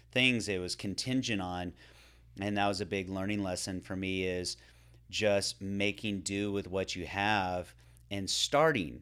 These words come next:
Like, what can you do to start today? And you're not always gonna be satisfied with it. Especially for me, I'm a perfectionist.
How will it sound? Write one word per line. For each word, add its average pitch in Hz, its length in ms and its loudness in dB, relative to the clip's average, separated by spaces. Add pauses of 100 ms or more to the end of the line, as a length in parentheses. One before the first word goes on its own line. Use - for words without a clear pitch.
Like, 87 240 -2
what 107 320 2
can 120 160 -2
you 120 140 0
do 98 320 -4
to 95 80 -8
start 92 340 -2
today? 101 400 2
And 92 80 -2
you're 92 100 -4
not 98 240 0
always 101 240 0
gonna 95 160 -6
be 87 120 -6
satisfied 92 640 -2
with 82 160 -10
it. 85 200 -8 (300)
Especially 127 360 2
for 95 120 -6
me, 104 220 0
I'm 98 160 -2
a 85 40 -6
perfectionist. 92 880 -6